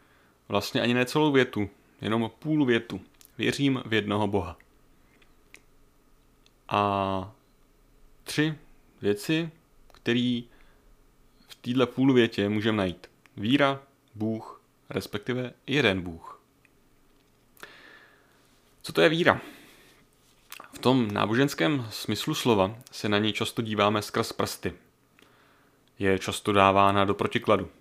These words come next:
s vědeckým poznáním světa jako systém, který je nějak vnitřně pochybný,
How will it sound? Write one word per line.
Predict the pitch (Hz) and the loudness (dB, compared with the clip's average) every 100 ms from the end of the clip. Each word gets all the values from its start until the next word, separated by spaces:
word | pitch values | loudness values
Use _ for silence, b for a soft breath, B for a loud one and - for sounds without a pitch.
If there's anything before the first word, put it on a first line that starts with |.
| - | -20
s | - - | -12 2
vědeckým | 107 104 - 104 | 4 4 0 -2
poznáním | 101 104 101 98 | 0 0 2 0
světa | - 110 113 123 117 B B B B - | 0 0 2 2 0 B B B B -12
jako | 98 104 101 90 98 - | -4 0 0 0 -8 -16
systém, | - 104 - 113 107 | -8 -6 4 4 4
který | - 107 | 0 0
je | 107 | 2
nějak | 107 104 98 | 2 2 2
vnitřně | 104 104 - 110 | -2 -2 -2 0
pochybný, | 113 - 139 104 | 0 0 0 0